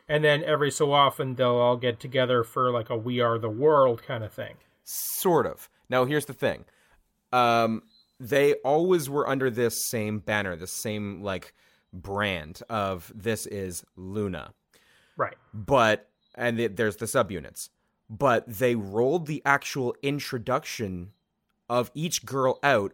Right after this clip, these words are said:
Speaker 2: over the course of, like, a year and a half by doing singles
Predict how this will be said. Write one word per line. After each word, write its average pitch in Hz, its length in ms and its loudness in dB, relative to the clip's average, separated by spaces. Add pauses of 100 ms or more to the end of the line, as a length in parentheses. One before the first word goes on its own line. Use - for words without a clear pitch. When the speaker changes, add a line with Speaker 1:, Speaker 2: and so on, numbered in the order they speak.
Speaker 2:
over 135 240 0
the 131 80 0
course 147 440 -2
of, 117 140 -4
like, 113 320 -2
a 101 80 -8
year 107 320 -4
and 113 100 -2
a 95 40 -6
half 95 600 -2 (520)
by 117 280 4
doing 117 360 0
singles 135 760 -2